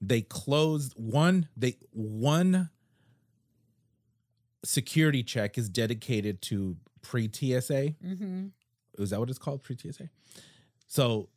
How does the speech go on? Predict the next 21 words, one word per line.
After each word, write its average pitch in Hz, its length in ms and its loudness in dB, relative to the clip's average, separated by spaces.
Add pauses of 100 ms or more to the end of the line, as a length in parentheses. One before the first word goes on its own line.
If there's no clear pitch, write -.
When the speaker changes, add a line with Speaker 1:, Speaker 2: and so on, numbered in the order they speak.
(100)
Speaker 1:
it's - 360 -6
empty 123 520 2
all 135 200 4
the 131 100 0
time 95 520 -4
because 101 440 -4 (960)
I 131 160 2
never 101 240 0
get 82 200 -8
it. 82 140 -10 (600)
And 123 160 4
then 127 460 2
the 117 220 -6 (100)
other 156 440 4
security 110 500 -2
checkpoint 104 640 -2
is 104 140 -4
open 113 300 -2
to - 140 -10
everybody. 95 560 -6 (640)
So 107 560 0